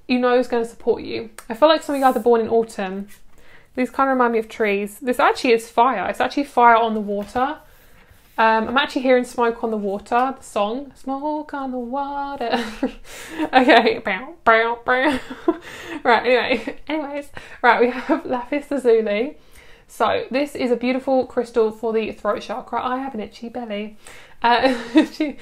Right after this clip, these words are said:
this is a crystal for the throat chakra. This crystal is so powerful. For those of you who are very sensitive right now, I would not actually recommend lapis lazuli. If you guys are needing to bring out emotions,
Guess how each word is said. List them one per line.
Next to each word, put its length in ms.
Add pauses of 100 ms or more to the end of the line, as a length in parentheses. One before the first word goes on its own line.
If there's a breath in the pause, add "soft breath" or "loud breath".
(220 loud breath)
this 200
is 120
a 80
crystal 280
for 80
the 60
throat 240
chakra. 520
This 300
crystal 500
is 220
so 300
powerful. 640 (540 soft breath)
For 160
those 260
of 120
you 280
who 380
are 240
very 200
sensitive 540
right 200
now, 280
I 140
would 220
not 380
actually 220
recommend 560
lapis 440
lazuli. 560 (240 loud breath)
If 120
you 100
guys 220
are 120
needing 300
to 140
bring 460
out 220
emotions, 640